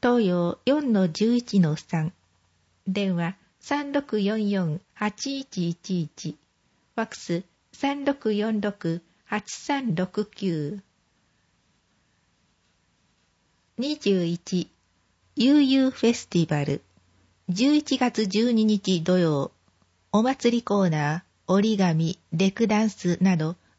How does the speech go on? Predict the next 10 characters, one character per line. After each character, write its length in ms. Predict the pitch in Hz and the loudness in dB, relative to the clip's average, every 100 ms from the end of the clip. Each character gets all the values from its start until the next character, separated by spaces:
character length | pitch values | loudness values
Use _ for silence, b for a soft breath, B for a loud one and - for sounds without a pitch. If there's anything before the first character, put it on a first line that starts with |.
| - | -4
楽 280 | 214 254 302 | -2 0 -2
し 320 | - 254 220 | -4 -2 -2
い 140 | - | 0
一 200 | 170 - | -2 2
日 380 | 180 175 - 156 | 4 2 0 -4
を。 160 | 139 170 _ _ _ _ _ _ _ _ _ _ _ _ _ | -4 -6 _ _ _ _ _ _ _ _ _ _ _ _ _
福 240 | - 240 277 | -4 0 0
祉 180 | - | 0
会 220 | - 233 226 | 0 0 0
館、 400 | 180 165 156 | 0 0 -2